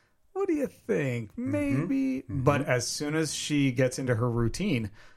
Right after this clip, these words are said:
Speaker 1: of waking the whole house up at, like, <laughs> three in the morning,
Speaker 2: Right.
Speaker 1: I think it's gonna be like, "Okay, how many days till Abby goes home?"
Speaker 2: Yeah, it may, it may, you know, maybe she softened in her, in her years, and maybe she sleeps the day away, and maybe
Speaker 1: Well, I know
Speaker 2: cuddles with people, and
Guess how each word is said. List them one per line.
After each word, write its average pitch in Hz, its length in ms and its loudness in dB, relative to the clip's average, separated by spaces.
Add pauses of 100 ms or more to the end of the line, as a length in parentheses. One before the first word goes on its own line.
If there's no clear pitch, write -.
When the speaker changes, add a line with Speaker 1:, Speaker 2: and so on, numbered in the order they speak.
(180)
Speaker 1:
of 117 320 0 (440)
waking 127 480 2
the 113 60 0
whole 120 200 2
house 151 320 0
up 110 280 -6
at, 123 240 2
like, - 160 -2
<laughs> - 20 -16
three 127 280 2
in 170 120 2
the 127 60 0
morning, 120 500 0
Speaker 2:
Right. - 120 -6 (880)
Speaker 1:
I 123 80 2
think 143 200 0
it's 139 160 -2
gonna 139 140 -4
be 135 120 2
like, 131 180 -2 (220)
"Okay, 349 340 0
how 139 140 0
many 190 160 2
days 208 300 0
till 147 180 -4
Abby 226 300 2
goes 233 260 4
home?" 117 340 -2
Speaker 2:
Yeah, 110 120 -2
it 117 200 2
may, 151 100 2
it 170 200 0
may, 214 160 6
you 226 160 2
know, 302 140 4 (200)
maybe 151 240 0
she - 140 -2
softened 220 600 4 (160)
in 165 140 2
her, 170 320 6
in 156 160 0
her 147 160 2
years, 160 500 2 (400)
and 120 100 0
maybe 110 220 0
she - 160 -8
sleeps 196 500 2
the 214 120 0
day 220 220 8
away, 226 420 8
and 175 100 4
maybe 131 140 6
Speaker 1:
Well, 160 140 6
I 165 40 2
know - 80 2
Speaker 2:
cuddles 214 420 8
with 220 180 0
people, 220 640 4
and 95 300 0